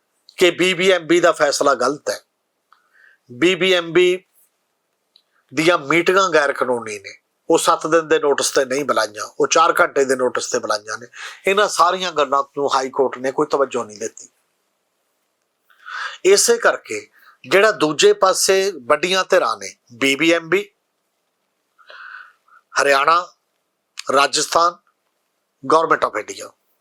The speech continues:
ਉਹ ਸਾਰੀਆਂ ਇਕੱਠੀਆਂ ਹੋ ਕੇ ਉਹਨਾਂ ਨੇ ਫੈਸਲਾ ਕੀਤਾ ਹੈ ਪੰਜਾਬ ਦੇ ਖਿਲਾਫ। ਉਹ ਜਿਹੜਾ ਪੰਜਾਬ ਦੇ ਖਿਲਾਫ ਇੱਕ ਫੈਸਲਾ ਹੈ, ਤੇ ਇਹਦਾ ਮਤਲਬ ਪਾਣੀ ਜਬਰੀ ਲਿਜਾਣ ਦਾ ਫੈਸਲਾ ਹੈ,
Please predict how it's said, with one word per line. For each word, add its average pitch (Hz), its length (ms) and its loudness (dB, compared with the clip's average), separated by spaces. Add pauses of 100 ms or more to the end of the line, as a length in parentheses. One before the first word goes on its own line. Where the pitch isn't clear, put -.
(560)
ਉਹ 185 100 6
ਸਾਰੀਆਂ 196 420 2
ਇਕੱਠੀਆਂ 185 480 2
ਹੋ 139 160 2
ਕੇ 131 180 -2
ਉਹਨਾਂ 147 220 2
ਨੇ 147 80 0
ਫੈਸਲਾ 175 420 2
ਕੀਤਾ 185 300 -2
ਹੈ 165 60 2
ਪੰਜਾਬ 135 400 -2
ਦੇ 110 100 -6
ਖਿਲਾਫ। - 320 -6 (960)
ਉਹ 240 160 4
ਜਿਹੜਾ 240 200 2
ਪੰਜਾਬ 175 420 0
ਦੇ 175 120 2
ਖਿਲਾਫ 151 360 0
ਇੱਕ 151 140 -2
ਫੈਸਲਾ 131 460 -2
ਹੈ, 98 80 -10 (1400)
ਤੇ 147 100 2
ਇਹਦਾ 170 200 2
ਮਤਲਬ 170 480 2
ਪਾਣੀ 147 320 -2
ਜਬਰੀ 147 400 0
ਲਿਜਾਣ 147 340 0
ਦਾ 131 140 2
ਫੈਸਲਾ 110 420 -2
ਹੈ, 95 60 -16